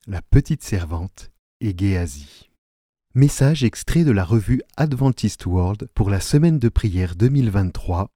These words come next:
lundi. Dès que notre fille a été assez grande pour comprendre la simple tâche d'amasser ses jouets, nous l'avons encouragée à ranger sa chambre ou son aire de jeu. Nous l'aidions évidemment, et au fur et à mesure qu'elle grandissait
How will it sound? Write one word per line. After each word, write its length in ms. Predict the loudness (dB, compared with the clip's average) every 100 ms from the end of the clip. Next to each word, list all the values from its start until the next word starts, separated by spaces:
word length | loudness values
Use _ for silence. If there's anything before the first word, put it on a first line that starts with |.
| _ _ _ _ -4
lundi. 680 | 2 4 4 2 -8 -12 _ _ _ _ _ _ _ _ _ _ _ _ _
Dès 260 | -6 -2 -2
que 160 | 0
notre 320 | 0 -2 -2
fille 420 | -6 -6 -6 -4 -4
a 40 |
été 280 | -6 -6 -4
assez 300 | -4 -4 -6
grande 360 | -4 -4 -4
pour 200 | -2 -2
comprendre 540 | -2 -4 -2 -2 -4 -4
la 120 | -6
simple 460 | -6 -4 -4 -4 -8
tâche 360 | -8 -10 -10
d'amasser 520 | -8 -6 -4 -6 -10
ses 200 | -10 -6
jouets, 400 | -4 -4 -4 -6 -10 _ -2
nous 100 | 2
l'avons 300 | 2 -2 -6
encouragée 800 | -4 -6 -4 -4 -4 -6 -8 -8
à 100 | -10
ranger 380 | -8 -6 -4 -6
sa 200 | -8 -8
chambre 460 | -8 -8 -6 -8 -12 _
ou 100 | -6
son 280 | -4 -4 -4
aire 180 | -6 -8
de 140 | -10
jeu. 220 | -10 -16 -20 -20 _ _ _ _
Nous 140 | -2 0
l'aidions 440 | 0 -2 -2 -4 -2
évidemment, 680 | -2 -2 -4 -4 -6 -10 _
et 120 | -6
au 60 | -4
fur 340 | -4 -2 -2
et 80 | -2
à 80 | -2
mesure 360 | -2 -4 -6 -6
qu'elle 180 | -8
grandissait 720 | -6 -4 -4 -6 -10 -10 -10